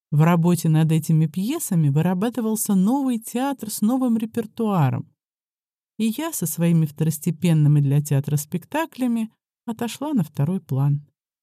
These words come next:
Я грустила, но считала это справедливым. Вот перечень спектаклей, в которых я тогда была занята.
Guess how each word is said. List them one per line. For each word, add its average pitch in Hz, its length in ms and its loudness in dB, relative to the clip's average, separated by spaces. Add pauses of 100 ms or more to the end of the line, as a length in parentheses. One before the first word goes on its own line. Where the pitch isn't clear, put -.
(140)
Я 240 160 -2
грустила, 262 720 -6 (320)
но 196 140 -2
считала 214 440 -6
это - 220 -4
справедливым. 139 920 -2 (960)
Вот 311 340 -4
перечень 277 440 -2
спектаклей, 254 680 -4
в - 100 -10
которых 226 460 -6
я 262 100 -2
тогда 247 340 -4
была 226 320 -2
занята. 220 580 -4